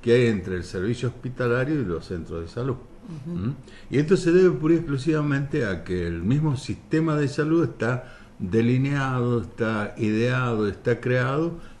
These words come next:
Speaker 1: para, eh, fra-, de manera fragmentada. Y ahí entraríamos de nuevo con la teoría de el modelo mecanicista como, como forma de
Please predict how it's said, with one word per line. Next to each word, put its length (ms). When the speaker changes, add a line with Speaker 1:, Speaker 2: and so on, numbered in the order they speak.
Speaker 1:
para, 720
eh, 320
fra-, 240
de 180
manera 340
fragmentada. 800
Y 60
ahí 200
entraríamos 580
de 80
nuevo 480
con 220
la 160
teoría 460
de 360
el 240
modelo 400
mecanicista 800
como, 720
como 580
forma 540
de 340